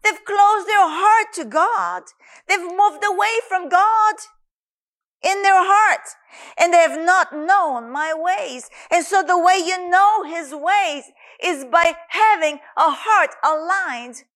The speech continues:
with God. "They always go astray in their heart, and they have not known my ways." Well, now we have a better understanding of why they won't know his ways,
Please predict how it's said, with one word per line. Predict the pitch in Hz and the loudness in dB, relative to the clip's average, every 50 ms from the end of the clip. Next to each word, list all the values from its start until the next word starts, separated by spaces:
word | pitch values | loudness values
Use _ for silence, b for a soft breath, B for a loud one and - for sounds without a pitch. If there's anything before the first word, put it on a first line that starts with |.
| _ _ _ | _ _ _
with | - 349 359 240 | -12 -12 -12 -10
God. | - 349 330 392 453 480 466 - - _ _ _ _ _ _ _ _ _ _ _ _ _ _ _ _ _ _ _ _ _ _ _ _ _ _ _ _ _ _ _ _ _ _ _ _ | -12 -14 -14 -14 -16 -20 -20 -20 -20 _ _ _ _ _ _ _ _ _ _ _ _ _ _ _ _ _ _ _ _ _ _ _ _ _ _ _ _ _ _ _ _ _ _ _ _
"They | 339 339 | 2 4
always | 370 392 392 415 440 440 427 349 320 | 4 6 6 6 4 4 2 0 0
go | - 381 403 392 | 0 2 2 2
astray | 392 392 - - - 339 359 381 392 392 | 2 0 -6 -10 -4 0 0 0 0 0
in | 403 381 | -2 -2
their | 370 381 359 359 | 2 2 2 2
heart, | 359 381 415 427 427 392 - - | 2 2 2 2 2 2 0 -2
and | 339 359 | -2 0
they | 359 370 | 2 0
have | 370 302 359 381 392 | 0 0 0 0 0
not | 392 381 359 | 0 -2 -4
known | 339 349 381 403 415 427 381 320 285 | -4 -2 0 0 0 -2 -6 -6 -4
my | 262 240 226 | -2 -2 -2
ways." | 233 226 220 214 226 233 214 B B B B - | -2 -2 -2 -2 -2 -4 -8 B B B B -4
Well, | 277 311 | -2 0
now | 330 359 349 330 | 0 2 2 2
we | 339 320 | 2 0
have | 330 339 | 0 -2
a | 330 262 311 | -2 -2 0
better | 320 320 320 | 0 0 0
understanding | 320 320 302 311 302 - - - 214 226 214 262 247 | -2 -2 -6 -12 -16 -12 -10 -8 -8 -8 -8 -10 -10
of | 254 254 311 | -12 -10 -8
why | 262 294 359 480 480 - | -4 -2 0 0 0 -2
they | 240 - | -4 -6
won't | 220 214 202 190 - - | -6 -6 -8 -10 -10 -6
know | - 196 208 208 | -4 -4 -4 -4
his | 214 190 202 | -8 -10 -12
ways, | 190 220 277 320 349 - - - - | -10 -10 -10 -10 -10 -12 -14 -16 -20